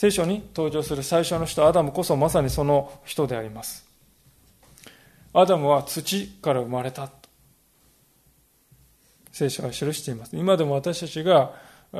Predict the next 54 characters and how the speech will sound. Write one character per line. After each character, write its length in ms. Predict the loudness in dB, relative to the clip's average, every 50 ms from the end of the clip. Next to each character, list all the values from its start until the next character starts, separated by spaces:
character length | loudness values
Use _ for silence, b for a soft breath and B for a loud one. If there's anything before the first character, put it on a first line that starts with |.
| -8
死 220 | -6 -6 -4 -2 -2
を 100 | -2 0
迎 240 | -2 -2 0 0 0
え 80 | 0 0
た 100 | -4 -6
時 260 | -6 -8 -8 -8 -6
に、 60 | -6
私 320 | -6 -6 -6 -8 -8 -8
た 80 | -8 -10
ち 140 | -10 -8 -10
の 80 | -10
体 340 | -8 -6 -4 -4 -2 -2 -4
が 100 | -6 -6
土 340 | -8 -10 -10 -8 -6 -6 -4
で 100 | -2 -2
あ 60 | -2
る 100 | -2 -4
と 100 | -8 -8
い 80 | -10 -10
う 60 | -10
こ 120 | -12 -12
と 120 | -8 -4 -2
を 260 | -2 -2 -4 B B B B B B B B -6
誰 220 | -4 -2 -2 -2
も 180 | -2 -2 -2 0
が 240 | 0 0 0 -2 B B B B -14 -10
知 240 | -8 -8 -6 -6 -4
る 80 | -4 -4
の 160 | -4 -6 -6
で 80 | -8
は 100 | -10 -10
な 140 | -10 -12 -14
い 40 | -16
か 140 | -18 -18 -18
と 100 | -16 -14
思 120 | -14 -12
い 20 | -14
ま 140 | -14 -16
す 140 | -18 -16 -16
ね。 180 | -14 -14 -14 -14 _ b b b b b b b b b b
で、 80 | -10 -6
そ 140 | -4 -2 -2
の 120 | -2 -2
土 380 | -4 -4 -8 -8 -6 -6 -4 -2
が 220 | -2 -2 -2 -4 B B B -14
生 120 | -14 -12 -8
き 120 | -8 -6
物 240 | -4 -2 -2 -4 -4
と 140 | -6 -10 -12
し 180 | -12 -14 -14
た、 120 | -16 -16 -18 -18 _ _ _
さ 180 | -14 -10 -8 -8
れ 80 | -8 -8
た。 140 | -12 -18